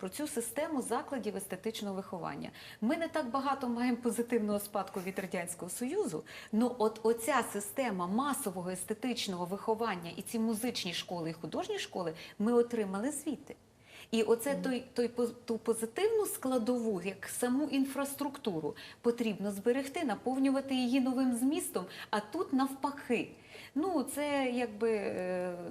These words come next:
Speaker 1: е, проблема є в непріоритетності освіти, культури. От в чому є проблема. І коли буде, ви питаєте, а як вирішити цю ситуацію? Сьогодні при цій владі,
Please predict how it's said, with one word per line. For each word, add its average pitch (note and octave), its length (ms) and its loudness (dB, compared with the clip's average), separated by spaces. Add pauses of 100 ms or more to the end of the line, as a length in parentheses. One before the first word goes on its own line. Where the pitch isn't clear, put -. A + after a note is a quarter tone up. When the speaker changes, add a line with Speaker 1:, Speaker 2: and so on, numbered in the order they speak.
(280)
Speaker 1:
е, F#3+ 180 -6
проблема C#4+ 540 0
є D#4 380 0 (220)
в A#3+ 60 0
непріоритетності C4 1500 0
освіти, G3 760 -2
культури. A#3+ 760 2 (280)
От F#4 200 2
в - 40 -10
чому D4+ 260 2
є C4 160 4
проблема. F3+ 580 -2
І A#3 80 2
коли D4+ 260 0
буде, C4+ 420 2
ви D#4 100 0
питаєте, C#4+ 600 2
а A#3+ 60 2
як F4+ 260 -2
вирішити C#4 500 -2
цю A#3 140 -6
ситуацію? - 600 -6 (340)
Сьогодні C#4 640 2
при A#3 220 -2
цій C#4+ 300 0
владі, G3 520 2